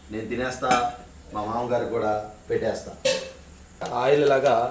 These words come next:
సపరేట్ అయిపోగానే మీరు చూస్తున్నారు కానీ ఫ్రెండ్స్,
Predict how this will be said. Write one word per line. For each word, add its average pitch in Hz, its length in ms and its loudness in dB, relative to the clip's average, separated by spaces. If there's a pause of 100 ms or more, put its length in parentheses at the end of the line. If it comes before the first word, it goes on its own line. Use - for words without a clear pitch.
(520)
సపరేట్ 147 340 4
అయిపోగానే 127 580 2 (640)
మీరు 139 240 8 (440)
చూస్తున్నారు 165 420 6
కానీ 151 180 4
ఫ్రెండ్స్, 156 440 0